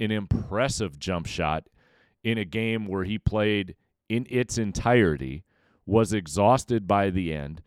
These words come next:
but hit this incredible jump shot with a second and a tick remaining on the clock. And I can remember falling over thinking, "Ugh, we were that close."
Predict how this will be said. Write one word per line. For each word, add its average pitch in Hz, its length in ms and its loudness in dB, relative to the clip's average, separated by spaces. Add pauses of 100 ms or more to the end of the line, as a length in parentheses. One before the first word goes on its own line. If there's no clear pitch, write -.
(340)
but 110 140 4
hit 127 260 2
this 131 220 -2
incredible 139 580 0
jump 104 320 -2
shot 101 400 -4
with 92 320 -2
a 82 140 -4
second 113 600 -4
and 95 160 -4
a 82 100 -6
tick - 380 -6
remaining 98 600 -4
on 92 220 -2
the 80 80 -6
clock. 78 520 -4 (680)
And 131 120 2
I 143 120 4
can 139 180 0
remember 123 420 -2
falling 135 840 4
over 98 340 2
thinking, 95 460 -2
"Ugh, 110 420 -4 (580)
we 131 180 4
were 120 200 4
that 120 360 0
close." 98 580 2